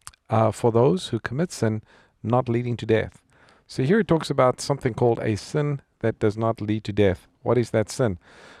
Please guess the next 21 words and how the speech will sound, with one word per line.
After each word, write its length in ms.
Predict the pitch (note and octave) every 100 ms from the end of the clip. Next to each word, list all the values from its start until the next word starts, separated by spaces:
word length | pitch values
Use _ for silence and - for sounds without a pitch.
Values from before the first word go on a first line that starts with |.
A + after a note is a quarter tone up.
| -
Well, 140 | C#3+
I 60 | C#3+
think, 180 | F#3+ G3
first 300 | A#3 B3 -
of 80 | G2+
all, 160 | A2
it 80 | B2
might 240 | C3 D3
be 80 | -
a 60 | A2+
sin 240 | - D3+
of 120 | B2+ -
ignorance. 680 | C3+ C3 G#2+ F2 E2 - -
If 120 | A2
somebody 340 | - C#3 A2+
does 220 | A2 A2+ -
not 180 | A2+
realize 720 | G#2+ D3+ C4+ B2 - - - -
that 260 | A#2 G#2+ -
they 180 | A2 A2
are, 480 | G2 G#2 G#2 G2